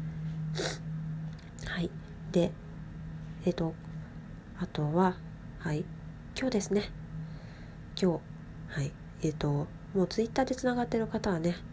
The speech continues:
見てくださった方ももしかしたらいるかもしれませんが、おちびがね、なんかナイスポジションに、あの、テレビにね、シールを二枚ペタペタっと貼ってね、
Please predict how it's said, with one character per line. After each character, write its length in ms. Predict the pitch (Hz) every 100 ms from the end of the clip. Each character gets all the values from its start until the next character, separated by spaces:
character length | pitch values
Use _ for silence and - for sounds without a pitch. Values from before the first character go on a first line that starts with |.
| -
見 80 |
て 80 | 180
く 100 | 170
だ 120 | 160
さ 100 | 156
っ 40 | 160
た 100 | 151
方 240 | 151 160
も 80 | 151
も 120 | 156
し 60 | 170
か 100 | 147
し 60 |
た 40 | 147
ら 80 | 147
い 20 |
る 60 |
か 100 | 156
も 80 | 147
し 80 | -
れ 80 | 151
ま 100 | 147
せ 140 | 151
ん 60 | 147
が、 100 | -
お 60 | -
ち 140 | 220
び 120 | 202
が 140 | 160 147
ね、 200 | 180 190 - - -
な 80 | -
ん 40 | 175
か 120 | 147
ナ 160 | 208
イ 60 | 269
ス 100 | -
ポ 140 | -
ジ 100 | 151
シ 140 | 151 160
ョ 60 |
ン 120 | 139 135
に、 140 | 131 - -
あ 80 |
の、 160 | 147 143
テ 100 | 220
レ 80 | 196
ビ 140 | 139
に 120 | 131
ね、 200 | 143 180
シ 180 | 185 -
ー 60 | 185
ル 80 | 147
を 60 |
二 100 | 143
枚 160 | 180 147
ペ 80 | 185
タ 100 | 190
ペ 120 | -
タ 100 | 262
っ 40 |
と 100 | 254
貼 80 | -
っ 20 | -
て 100 | -
ね、 120 | 170